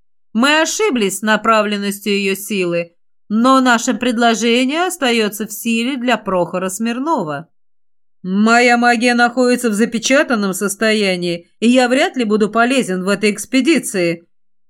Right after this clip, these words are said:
честно сознался Прохор. «Я вижу божественные условия, которые закрывают вашу печать, и, как я понимаю, оно скоро будет исполнено»,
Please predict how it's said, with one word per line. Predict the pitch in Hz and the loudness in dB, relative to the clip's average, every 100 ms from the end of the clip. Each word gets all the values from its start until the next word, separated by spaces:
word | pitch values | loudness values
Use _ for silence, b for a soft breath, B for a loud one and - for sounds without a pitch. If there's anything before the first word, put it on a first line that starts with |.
| _ | _
честно | - 214 - 202 | -2 -2 -2 -8
сознался | - 214 208 208 180 220 | -2 -2 0 -2 -4 -6
Прохор. | 220 247 170 165 170 _ _ _ _ _ _ _ | -4 -4 -6 -10 -18 _ _ _ _ _ _ _
«Я | 190 220 240 262 | 0 2 2 2
вижу | 302 339 339 | 4 4 2
божественные | 269 349 294 339 339 330 339 339 349 | 2 2 2 0 0 -4 -2 0 0
условия, | 349 - 392 453 302 202 190 | -2 -2 -2 0 0 0 0
которые | 208 208 220 220 | -2 0 0 0
закрывают | 202 220 233 226 220 208 | -2 -2 0 2 2 0
вашу | 214 208 196 214 | -2 -2 -2 -6
печать, | 226 214 208 180 170 - _ _ _ | -6 -4 -2 -2 -4 -12 _ _ _
и, | - 349 | 0 0
как | 349 220 226 | 2 -2 0
я | 220 202 | -2 -2
понимаю, | 214 208 208 202 208 226 262 | -2 -2 -2 0 0 0 -2
оно | 302 220 | -2 -6
скоро | - 208 196 202 | -6 -2 0 0
будет | 214 233 233 | 0 0 -2
исполнено», | 277 - - 403 294 185 160 156 165 | -6 -6 -6 -4 -4 -4 -6 -8 -12